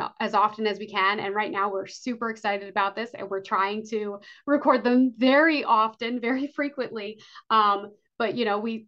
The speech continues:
still have to keep up with life. So might not be able to do it a-, all that often. We just don't know what this looks like yet. So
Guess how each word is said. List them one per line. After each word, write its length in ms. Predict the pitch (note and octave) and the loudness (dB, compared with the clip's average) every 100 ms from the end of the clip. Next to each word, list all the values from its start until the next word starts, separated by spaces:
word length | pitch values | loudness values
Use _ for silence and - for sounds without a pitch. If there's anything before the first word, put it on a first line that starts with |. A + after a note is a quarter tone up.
| _ | _
still 220 | - A#3 | 0 2
have 120 | A#3 | 2
to 80 | - | 0
keep 140 | B3 | 0
up 120 | A3+ | 0
with 120 | A3 A3 | -2 -2
life. 320 | G3+ - - | -4 -4 -6
So 320 | A3 G#3 G3+ - _ | -4 -4 -6 -12 _
might 200 | A3 A3+ | -2 0
not 160 | B3+ B3 | 0 -2
be 60 | B3 | -2
able 200 | A#3+ A3+ | -2 -4
to 100 | A3 | -4
do 160 | A3 | -2
it 260 | G#3+ G#3 - _ _ _ _ _ | -2 -4 -10 _ _ _ _ _
a-, 160 | - - | -8 -2
all 160 | C#4 C#4 | 4 4
that 160 | C4+ B3+ | 4 2
often. 340 | B3 B3 A3+ | 0 -4 -8
We 140 | A#3 | -8
just 160 | A3+ C4 | -8 2
don't 120 | D4 | 4
know 100 | D4+ | 6
what 200 | C4 B3 | 4 0
this 160 | A#3+ A3+ | -2 -6
looks 200 | G#3+ - | -6 -4
like 200 | G3 F#3+ | -4 -4
yet. 200 | F#3+ - _ | -6 -6 _
So 440 | - G#3+ G#3 G3+ | 0 2 2 -4